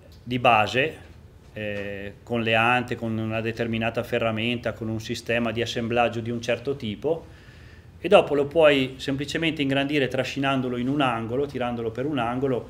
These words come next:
fino a farlo diventare delle dimensioni che vuoi, e tutto si riproporziona, quindi le ante aumentano in proporzione, le cerniere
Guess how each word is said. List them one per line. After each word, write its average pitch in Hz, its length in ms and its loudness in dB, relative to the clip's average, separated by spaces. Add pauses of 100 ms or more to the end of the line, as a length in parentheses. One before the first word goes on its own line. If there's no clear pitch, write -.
(160)
fino 143 220 -4
a - 20 -2
farlo 135 240 2
diventare 127 480 0
delle 117 220 -4
dimensioni 120 580 -4
che 143 120 -2
vuoi, 131 420 0 (500)
e 131 80 -6
tutto 196 280 -2
si - 120 -6
riproporziona, 135 840 -2
quindi 123 280 -2
le 117 120 0
ante 120 500 -2
aumentano 120 640 -2
in 113 60 -4
proporzione, 139 840 0
le 113 140 -8
cerniere 123 680 -2